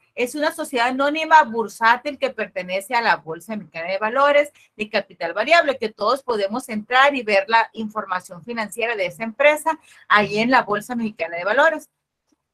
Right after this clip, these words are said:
o en las bolsas. Ok, vamos a ver entonces ahora, fíjense, antes de empezar,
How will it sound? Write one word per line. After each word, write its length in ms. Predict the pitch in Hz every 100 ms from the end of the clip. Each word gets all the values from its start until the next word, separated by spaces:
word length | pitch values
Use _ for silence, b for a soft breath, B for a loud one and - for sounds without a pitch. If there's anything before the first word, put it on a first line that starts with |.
| _
o 120 | - 220
en 60 |
las 180 | 214 190
bolsas. 440 | 208 214 208 156 _ _ -
Ok, 260 | 285 - 233 233
vamos 340 | 349 508 571 539
a 100 | 247
ver 180 | 220 233
entonces 520 | 262 214 214 254 392
ahora, 500 | 381 262 254 294 302 _ _ _
fíjense, 560 | 208 240 254 302 339 _ _ _ _ _ _ _ _ _ _ _ -
antes 380 | 359 392 453
de 60 | 403
empezar, 600 | 339 262 247 247 285 359